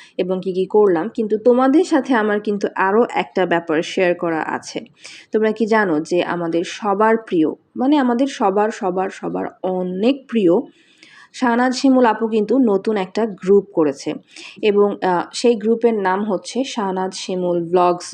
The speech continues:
গ্রুপ। তার মানে গ্রুপের নাম শুনেই তোমরা বুঝতে পেরেছো যে আমাদের মতো যারা কনটেন্ট ক্রিয়েটর এবং যারা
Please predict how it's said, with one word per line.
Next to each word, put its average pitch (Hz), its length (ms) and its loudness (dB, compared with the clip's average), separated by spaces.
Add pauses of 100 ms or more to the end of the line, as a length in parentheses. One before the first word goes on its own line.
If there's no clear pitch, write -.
গ্রুপ। 156 180 0 (480)
তার 247 160 2
মানে 247 220 0
গ্রুপের 247 360 2
নাম 233 200 2
শুনেই 240 260 2
তোমরা 233 260 2
বুঝতে 214 380 -2
পেরেছো 190 460 0
যে 190 220 0
আমাদের 196 400 0
মতো 190 260 0
যারা 175 280 0
কনটেন্ট 190 500 -4
ক্রিয়েটর 185 440 2
এবং 170 360 -4
যারা 165 260 -2